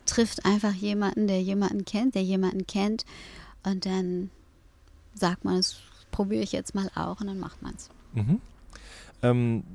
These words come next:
Speaker 2: wie kam es denn dann zustande, dass ihr mit diesem Song auf dem Soundtrack gelandet seid?
Speaker 1: Das war auch wieder Dreh- und Angelpunkt Le Funk, was du vorhin angesprochen
Speaker 2: Mhm.
Speaker 1: hast, der Laden meines Vaters oder Club meines Vaters, äh, im Schanzenviertel in Hamburg,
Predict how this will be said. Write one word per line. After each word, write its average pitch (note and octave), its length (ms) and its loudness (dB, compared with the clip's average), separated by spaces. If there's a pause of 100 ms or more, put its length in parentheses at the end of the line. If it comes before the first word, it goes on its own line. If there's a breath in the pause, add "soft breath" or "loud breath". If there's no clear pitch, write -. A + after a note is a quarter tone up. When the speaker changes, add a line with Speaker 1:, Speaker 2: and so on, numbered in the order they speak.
(340)
Speaker 2:
wie B2+ 100 -4
kam D#3+ 260 2
es F3 80 0
denn C#3+ 140 2
dann C#3 120 0
zustande, C3+ 420 0
dass B2 160 -2
ihr G#2 100 -6
mit B2 120 -6
diesem A2+ 200 -4
Song C#3 360 0
auf G2+ 100 -6
dem G#2+ 140 -2
Soundtrack C#3 500 0
gelandet C#2 440 -2
seid? B1+ 420 -8 (760 loud breath)
Speaker 1:
Das G3 300 0
war A3+ 300 6
auch - 120 -2
wieder F3+ 240 4
Dreh- G3+ 320 4
und F#3+ 220 0
Angelpunkt G3 640 2
Le G3 180 4
Funk, F#3 460 0
was F3+ 200 2
du - 80 -2
vorhin F3 320 2
angesprochen F#3 600 0
Speaker 2:
Mhm. F3 120 0
Speaker 1:
hast, - 220 -4
der D#3+ 260 0 (360 loud breath)
Laden F#3 400 4
meines F3+ 320 6
Vaters F#3 500 -2
oder E3 160 -4
Club - 280 -2 (160)
meines F3+ 320 0
Vaters, F3+ 600 -4 (480 loud breath)
äh, F#3 160 2
im F#3 80 2
Schanzenviertel G3 640 -2
in D#3+ 160 -2
Hamburg, F#3+ 440 2